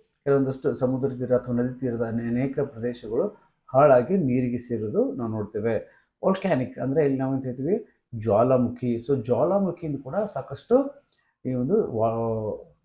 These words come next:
ವಾಟರ್ ಪೊಲ್ಯೂಷನ್ ಆಗ್ತದೆ ಅಂತ ಹೇಳ್ತೇವೆ. ಯಾಕೆ ಸಮುದ್ರದಲ್ಲಿ ಜ್ವಾಲಾಮುಖಿ ಆದಾಗ ಅಲ್ಲಿ ಕಾರ್ಬನ್ ಡೈಆಕ್ಸೈಡ್ ಬಿಡುಗಡೆ ಆಗ್ತದೆ,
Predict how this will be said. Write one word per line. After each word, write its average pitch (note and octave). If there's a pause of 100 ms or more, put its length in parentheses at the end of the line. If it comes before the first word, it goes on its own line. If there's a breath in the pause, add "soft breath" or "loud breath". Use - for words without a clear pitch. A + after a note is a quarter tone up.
(140)
ವಾಟರ್ -
ಪೊಲ್ಯೂಷನ್ C3+
ಆಗ್ತದೆ A#2+
ಅಂತ D3
ಹೇಳ್ತೇವೆ. A2+
ಯಾಕೆ A#2+
ಸಮುದ್ರದಲ್ಲಿ D#3+ (400 soft breath)
ಜ್ವಾಲಾಮುಖಿ D#3+
ಆದಾಗ C3+
ಅಲ್ಲಿ C3+
ಕಾರ್ಬನ್ C3
ಡೈಆಕ್ಸೈಡ್ B2
ಬಿಡುಗಡೆ A#2
ಆಗ್ತದೆ, A2+